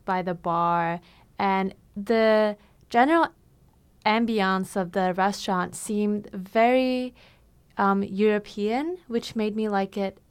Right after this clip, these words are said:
even more. Um, it kind of remind me, reminded me of this restaurant in London called Chiltern Firehouse, which is actually, um,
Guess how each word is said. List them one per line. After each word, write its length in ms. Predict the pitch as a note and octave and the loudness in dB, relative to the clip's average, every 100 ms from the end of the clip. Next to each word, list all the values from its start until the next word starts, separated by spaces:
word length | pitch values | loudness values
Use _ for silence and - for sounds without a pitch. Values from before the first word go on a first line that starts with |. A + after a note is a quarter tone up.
| - | -8
even 320 | A3 G#3 G#3 | -4 -2 -2
more. 540 | G3 F#3 F3+ G#3 C#4+ F4 - - - _ _ - | 0 0 0 0 -2 -6 -14 -20 -20 _ _ -8
Um, 520 | G#3 G3 G3 G3 G3 G3 - | 0 2 2 0 -2 -4 -2
it 180 | A#3+ - | -2 0
kind 260 | B3+ C#4+ | 0 0
of 120 | D#4 | 0
remind 340 | C#4 A3+ G#3+ A3+ | 0 2 4 2
me, 220 | A#3 A3+ - _ | 0 -2 -8 _
reminded 440 | G#3+ G#3 G#3 G#3 A3 | -6 0 2 2 0
me 120 | G#3+ | 0
of 140 | G3+ | 0
this 280 | G3+ G3 - | 0 -4 -2
restaurant 460 | F#3 F#3 G#3 F#3+ G3 | -2 -2 -2 -2 -2
in 160 | F#3 | -2
London 420 | F3+ F3 F3+ F#3+ F#3+ | -2 -2 -2 -4 -4
called 340 | - F3+ F3 | -4 -4 -4
Chiltern 420 | - G3 F#3 F#3 | -8 -8 -6 -8
Firehouse, 840 | F3 F#3 F3+ G3+ - C4 D4 E4 - - - - - | -6 -4 -4 -6 -6 -4 -4 -8 -18 -20 -20 -8 -2
which 120 | C4 | 0
is 140 | C4+ - | 2 2
actually, 600 | D4+ - B3+ A3+ G#3+ G#3 - - - _ | 2 2 0 0 0 -4 -18 -20 -20 _
um, 560 | G#3 G3+ G3 F#3+ F#3+ | 2 4 4 2 -2